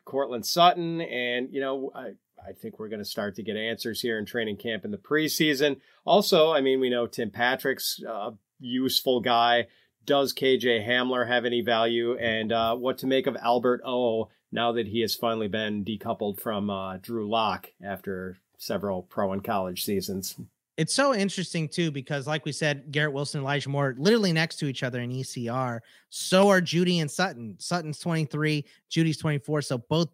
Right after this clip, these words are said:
Speaker 2: just inside the wide receiver two. Uh, Albert O's getting a lot of love, tight end fourteen right now. But also we heard that him and Dulcich are competing in camp to see who the guy is. Remember, new coaching staff. Uh, they drafted Dulcich. They didn't draft Albert O. So that's their guy.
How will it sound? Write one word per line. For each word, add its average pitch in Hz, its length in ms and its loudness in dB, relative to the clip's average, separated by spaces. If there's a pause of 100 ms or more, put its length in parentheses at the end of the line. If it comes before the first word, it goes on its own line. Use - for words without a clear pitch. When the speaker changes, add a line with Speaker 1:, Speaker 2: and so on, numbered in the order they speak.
Speaker 2:
just 165 360 -2
inside 147 640 -2 (300)
the 135 60 -4
wide 135 200 0
receiver 120 320 -8
two. 165 540 0 (260)
Uh, 117 160 -6 (100)
Albert 160 300 2
O's 156 280 2
getting 156 200 -2
a 151 80 0
lot 147 200 0
of 143 60 -4
love, 143 220 -2
tight 160 220 0
end 147 180 -2
fourteen 160 400 -2
right 156 160 0
now. 135 180 -2
But 131 140 -4
also 165 380 -2
we 151 160 2
heard 147 280 4
that 131 160 -2
him 147 200 -2
and 131 120 -2
Dulcich 160 440 0
are 127 80 -6
competing 139 540 -6
in 170 220 -6
camp 185 400 -4 (420)
to 147 80 0
see 147 280 2
who 147 240 0
the 135 120 -2
guy 127 200 0
is. 127 180 -4
Remember, 143 240 -2
new 131 140 -4
coaching 214 420 -2
staff. 90 340 -8 (380)
Uh, 110 140 -6
they 135 160 -2
drafted 170 460 0
Dulcich. 123 320 -6
They 135 100 -2
didn't 170 340 4
draft 127 300 0
Albert 107 360 -4
O. 87 220 -8
So 110 200 -8
that's 139 240 0
their 175 160 4
guy. 143 500 0